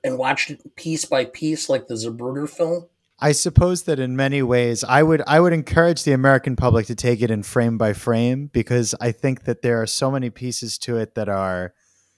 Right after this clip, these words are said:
Speaker 2: so strange and so of an era that it's almost as if a computer made a movie for dumb people. Do you know what I mean? Like, if there was a way that something, I will get into this later in the show, but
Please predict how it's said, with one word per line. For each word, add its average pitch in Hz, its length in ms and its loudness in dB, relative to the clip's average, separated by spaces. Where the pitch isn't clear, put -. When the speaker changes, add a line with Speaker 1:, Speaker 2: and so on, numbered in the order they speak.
Speaker 2:
so 269 320 2
strange 156 920 0
and 117 160 -4
so 135 420 0
of 127 220 -2
an 120 240 -2
era 127 600 2
that 127 280 4
it's 156 160 -2
almost 233 320 -2
as 139 160 -4
if 139 260 -2
a 139 80 -6
computer 127 1000 -4
made 120 240 -2
a 123 80 -2
movie 120 460 -2
for 107 240 -4
dumb 101 360 -6
people. - 520 -14
Do 117 60 -8
you 120 80 -4
know 120 140 -2
what 117 80 0
I 117 100 -2
mean? 120 480 -4
Like, 107 360 -2
if 135 140 0
there 151 180 4
was 143 440 2
a 135 100 2
way 147 320 4
that 135 300 2
something, 147 800 -2
I 170 140 0
will 170 180 2
get 190 200 4
into 165 200 -2
this 139 200 -4
later 143 300 2
in 113 120 -4
the 107 80 -6
show, 113 580 0
but 117 140 0